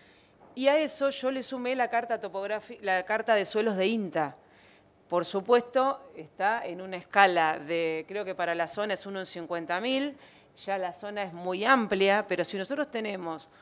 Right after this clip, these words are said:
un mapa de suelos de nuestro establecimiento, acá les muestro lo que yo puse, eh, en Puma de la carta de suelos cortada para la cuenca, ¿ok? Y acá están las características de los suelos.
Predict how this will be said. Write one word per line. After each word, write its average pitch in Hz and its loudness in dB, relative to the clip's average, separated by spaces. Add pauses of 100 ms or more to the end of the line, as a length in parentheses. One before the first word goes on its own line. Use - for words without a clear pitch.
(300)
un 196 -6
mapa 262 2
de 240 2
suelos 180 -4
de 175 -6
nuestro 233 -6
establecimiento, 190 -4 (560)
acá 196 -2
les 214 2
muestro 226 0 (440)
lo 170 -4
que 170 -10
yo 214 0 (600)
puse, 196 -2
eh, 160 -2
en 170 -4
Puma 220 2
de 208 0
la 175 2
carta 190 0
de 185 2
suelos 208 -4
cortada 190 0
para 175 -2
la 165 -2
cuenca, 156 -10
¿ok? 147 -10 (580)
Y 185 0
acá 190 2
están 226 0
las 208 -4
características 185 -2
de 180 -4
los 165 -4
suelos. 151 -10